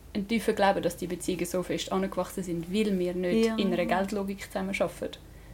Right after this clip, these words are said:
Speaker 1: sondern
Speaker 2: Voll.
Speaker 1: weil wir eben sagen, hey, wir sind ein Team, wo wir wirklich <laughs> einander schauen, dass es uns gut geht. Und wo wir zum Beispiel, wenn Michelle ihre Reels nicht will machen, dass wir dann mit ihr ins Gespräch gehen und schauen, hey, wie kannst du bei uns dein Geschenk ausleben?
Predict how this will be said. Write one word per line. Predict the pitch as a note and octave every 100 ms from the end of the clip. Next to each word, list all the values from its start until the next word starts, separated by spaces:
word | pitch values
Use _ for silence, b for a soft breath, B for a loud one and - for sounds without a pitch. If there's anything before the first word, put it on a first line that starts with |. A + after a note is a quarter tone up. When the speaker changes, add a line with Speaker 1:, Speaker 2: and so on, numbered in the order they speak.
| B
Speaker 1:
sondern | - F#3+ G3
Speaker 2:
Voll. | G3 G3
Speaker 1:
weil | F#3+
wir | F#3+ F3+
eben | F3 F3+ F3 B B
sagen, | - F3 F3+
hey, | F#3+ G3
wir | B3
sind | B3 F#3+
ein | F#3+
Team, | - A#3+ G#3
wo | F#3
wir | F#3+ F3 E3+
wirklich | G#3+ B3 - G3 G3
<laughs> |
einander | F#3+ F3 F3
schauen, | F#3 G#3+ G3 F3+
dass | E3+
es | E3+
uns | - E3+ -
gut | A#3+ B3+
geht. | - F#3 C4 - B B B B B B B -
Und | F#3
wo | F3+
wir | F#3
zum | F#3
Beispiel, | F#3+ F#3+ F3+
wenn | E3+
Michelle | F#3 F#3+ F#3+ F3
ihre | E3 F#3+ F3+ F#3 F3+ F3+ G3
Reels | G#3 G3+ F#3+
nicht | G#3 G3
will | G#3
machen, | F#3 F#3+ A3
dass | G3+ G#3
wir | G#3
dann | G#3
mit | G3+
ihr | G3+
ins | G3 F#3+
Gespräch | - A3 B3+ B3+
gehen | G#3
und | G3+
schauen, | G3 G3 F#3+
hey, | G3+ F#3+
wie | G3+
kannst | G3 -
du | G3+
bei | F3+ G3
uns | F#3 F#3 F3+ - - B B B B B -
dein | G3+
Geschenk | G3 A3+ A3+ -
ausleben? | A3+ G3 E3+ F3+ G#3